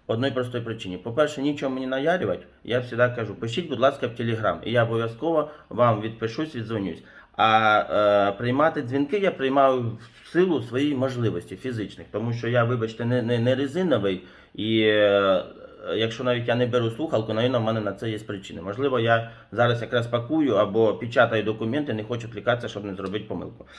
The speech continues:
От і все, елементарно, все просто. Хто хоче дійсно дописати, чи, чи, до, дозвонитися чи достукатися, дописатися, ви просто пишете мені в Telegram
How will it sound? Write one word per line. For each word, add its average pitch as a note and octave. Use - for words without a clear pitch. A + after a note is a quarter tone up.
От D3
і D3
все, C#3+
елементарно, C3
все A#2+
просто. G2
Хто C3+
хоче A#2+
дійсно A#2
дописати, A#2
чи, -
чи, -
до, G2+
дозвонитися B2+
чи A#2
достукатися, A#2
дописатися, C3+
ви B2
просто B2
пишете B2
мені A2
в -
Telegram E2+